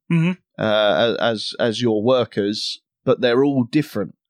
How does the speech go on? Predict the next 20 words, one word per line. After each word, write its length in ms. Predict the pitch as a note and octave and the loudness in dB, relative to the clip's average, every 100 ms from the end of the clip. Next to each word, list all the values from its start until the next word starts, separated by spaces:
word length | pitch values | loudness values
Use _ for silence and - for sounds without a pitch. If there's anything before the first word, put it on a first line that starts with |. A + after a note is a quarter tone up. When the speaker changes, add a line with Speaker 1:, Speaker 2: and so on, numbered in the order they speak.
| - | -6
Speaker 1:
Yes. 180 | C3 - | -6 -2
Speaker 2:
They're 240 | B2+ C3 | 0 2
all 240 | D#3 D#3+ D3+ | 2 4 2
different 320 | D3 C#3+ B2+ | 0 -4 -8
sculpts, 440 | - B2 A2+ C3+ | -2 0 0 -2
Speaker 1:
Mm. 20 | |
Speaker 2:
which 180 | B2 A2 | -6 -4
they 100 | A#2 | -4
did 240 | A#2 C3 B2 | -2 -4 -2
not 220 | B2+ A#2+ | -4 -2
have 220 | A#2 - | -6 -4
to 100 | A#2+ | -4
do. 220 | A2 D#2+ - | -2 -4 -6
Speaker 1:
Exactly. 540 | C3+ D3 B2 C3+ B2 - | -4 -4 -4 -10 -10 -4
Speaker 2:
They 100 | A2 | -2
could 160 | B2 | 0
have 140 | A#2 B2 | 0 0
easily 420 | C3 A2 A2 A2+ | 0 0 -2 -2
just 300 | A2 A2 - | -2 -4 -2
done 380 | A2+ G#2+ G#2+ | -2 -2 -6